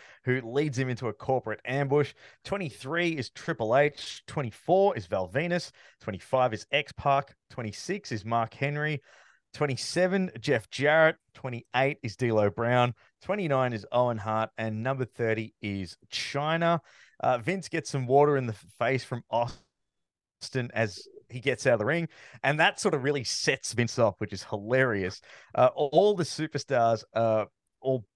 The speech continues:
beating each other to try and get Austin over the top rope because of the one hundred thousand dollar bounty.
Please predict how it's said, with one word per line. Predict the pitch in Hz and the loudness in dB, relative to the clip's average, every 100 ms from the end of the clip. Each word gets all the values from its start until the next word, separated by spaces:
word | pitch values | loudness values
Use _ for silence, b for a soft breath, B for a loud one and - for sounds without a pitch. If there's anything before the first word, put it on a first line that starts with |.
| _ | _
beating | 147 135 131 | -6 -4 -4
each | 123 113 131 | -6 -4 0
other | 117 113 | 0 0
to | - 117 | -6 -14
try | - 123 127 | -6 -2 -2
and | 127 | -2
get | 123 127 _ | -4 -6 _
Austin | 107 120 - 131 113 - | -4 -4 -4 -4 -4 0
over | 123 127 | 2 2
the | 120 | -2
top | 110 127 110 | -4 -4 -2
rope | 120 127 | -4 -4
because | 120 110 | -6 -8
of | 98 | -4
the | 104 95 b b b | -4 -4 b b b
one | 113 | -2
hundred | 110 120 113 101 | 0 -2 -4 0
thousand | 113 104 107 | 2 0 0
dollar | 107 101 | 0 0
bounty. | 90 117 143 143 156 | 0 -2 -2 -2 -4